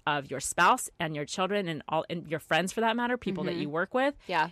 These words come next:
Speaker 1: it changes the way that you view each other's efforts to express love
Speaker 2: Mm-hmm.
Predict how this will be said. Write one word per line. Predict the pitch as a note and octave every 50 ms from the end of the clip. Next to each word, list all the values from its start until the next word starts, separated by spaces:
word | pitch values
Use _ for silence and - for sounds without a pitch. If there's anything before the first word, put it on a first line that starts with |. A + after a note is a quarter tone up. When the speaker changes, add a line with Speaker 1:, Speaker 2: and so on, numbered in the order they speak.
| - _
Speaker 1:
it | - A3 -
changes | - - - B3 B3+ C#4 D#4 C#4+ D4 C4 G3
the | - G#3
way | F3 F#3 F3+ F3+ F3+
that | E3+ E3+ C#3+ - E3+
you | E3+ F#3+ F#3+ F3+ F3 F3 E3+ E3 E3 G3 -
view | F3 D3+ F3+ F3+ G3+ B3 C#4 B3+ G3+ F3+
each | - F3 - -
other's | - - E3 E3+ D#3+ - -
efforts | A#3+ C#4+ - G#3 F3+ - - - - - -
to | F#3 E3+ E3 D#3 D#3 - _ _ _ _ _ -
express | - F3 - - - - D#3+ C#3+ - - -
love | - E2+ - - - -
Speaker 2:
Mm-hmm. | - F#3+ E3+ E3+ F#3+ E3+ F3+